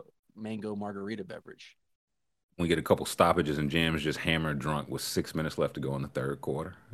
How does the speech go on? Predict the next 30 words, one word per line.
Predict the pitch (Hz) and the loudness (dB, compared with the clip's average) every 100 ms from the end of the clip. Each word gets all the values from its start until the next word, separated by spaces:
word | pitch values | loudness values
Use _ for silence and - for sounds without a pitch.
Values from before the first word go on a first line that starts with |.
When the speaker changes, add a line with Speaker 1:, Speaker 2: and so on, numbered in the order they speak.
| - | -12
Speaker 2:
Um, | - 73 69 69 69 92 - - - _ _ _ _ _ _ _ _ _ _ _ _ _ - | -6 -4 -2 -2 -6 -8 -14 -20 -20 _ _ _ _ _ _ _ _ _ _ _ _ _ -6
since | - 190 | 8 10
we | 175 | 12
ain't | 156 | 12
doing | 143 131 | 12 12
no | 127 | 10
free | - 131 135 | 10 10 12
ads, | 123 131 110 | 12 12 12
yeah, | 117 107 | 12 10
I | |
got, | 151 - | 10 4
look, | 147 - - | -4 -6 -14
Scofflaw | - - 139 165 170 151 143 147 | -8 4 10 10 10 10 12 12
Brewing, | 120 131 156 170 160 | 12 10 10 8 2
a | - | 2
local | 98 127 147 131 | 12 12 12 8
brewery, | 113 131 135 135 127 - - - 92 | 8 10 10 10 6 2 -6 -2 8
Dirty | 139 208 202 | 12 12 10
Beaches. | 117 185 214 82 69 - - _ _ _ _ _ _ _ _ _ _ _ | 10 8 8 0 -4 -10 -14 _ _ _ _ _ _ _ _ _ _ _
It's | - | 10
called | 135 | 10
Tropical | - - 127 156 143 139 131 | 10 12 12 12 12 12 12
Wheat. | 147 185 - - - _ _ _ _ - | 12 8 -2 -14 -14 _ _ _ _ 2
A | |
little | 330 359 | 6 8
six | - - 220 220 | 8 8 6 6
point | - - 196 - - | 4 10 10 10 4
three | 135 147 170 | 10 12 12
percent | - 156 - 160 147 123 | 10 10 12 12 12 12
bitty. | 139 143 190 196 | 12 12 12 6